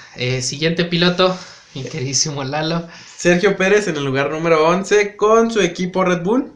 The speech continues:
Speaker 2: Ahí
Speaker 1: Que
Speaker 2: tuvo unos
Speaker 1: aquí hay
Speaker 2: problemones.
Speaker 1: mucho, mucho de qué hablar. Eh, Checo Pérez tuvo muchísimos problemas en esta carrera. Eh, un error lo puede tener cualquiera. Obviamente nosotros lo apoyamos porque es mexicano,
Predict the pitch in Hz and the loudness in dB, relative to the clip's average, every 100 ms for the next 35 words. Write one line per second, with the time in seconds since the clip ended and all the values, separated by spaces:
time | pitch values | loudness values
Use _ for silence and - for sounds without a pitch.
0 | - 131 131 127 135 135 127 127 113 117 | -14 -8 -6 -4 -2 0 0 -2 -4 -6
1 | 127 139 190 190 185 127 196 180 - _ | -6 -4 -2 2 2 2 0 -4 -10 _
2 | 147 151 170 175 185 180 160 143 120 - | -14 -4 -2 -2 0 0 0 -2 -6 -8
3 | 139 151 175 165 - 143 143 170 196 - | -10 -6 -2 -2 -2 -4 -2 -2 -4 -8
4 | _ _ _ _ _ _ _ - 127 131 | _ _ _ _ _ _ _ -14 -10 -10
5 | 135 - 135 156 165 165 151 143 139 117 | -10 -12 -10 -4 -2 -2 -4 -6 -6 -8
6 | 139 156 143 135 123 117 120 123 131 131 | -6 -6 -6 -8 -8 -4 -4 -4 -4 -4
7 | - - 120 117 113 120 - 120 - 107 | -6 -8 -16 -16 -12 -12 -10 -12 -10 -10
8 | 123 165 220 240 - _ _ _ _ _ | -6 -4 -4 -8 -16 _ _ _ _ _
9 | _ _ 139 127 123 117 113 107 131 143 | _ _ -14 -8 -8 -6 -10 -10 -8 -6
10 | 147 143 143 139 143 143 123 120 - 123 | -4 -4 -6 -8 -8 -8 -10 -10 -8 -10
11 | 123 151 185 190 - _ _ _ _ _ | -4 -4 -4 -8 -18 _ _ _ _ _
12 | - 127 143 143 147 139 127 113 113 120 | -8 -4 -2 -2 -4 -4 -4 -4 -8 -8
13 | 139 120 120 110 - 123 151 139 - 120 | -8 -10 -10 -10 -6 -6 -6 -8 -16 -20
14 | - 120 123 123 120 151 180 | -12 -8 -8 -8 -6 -4 -4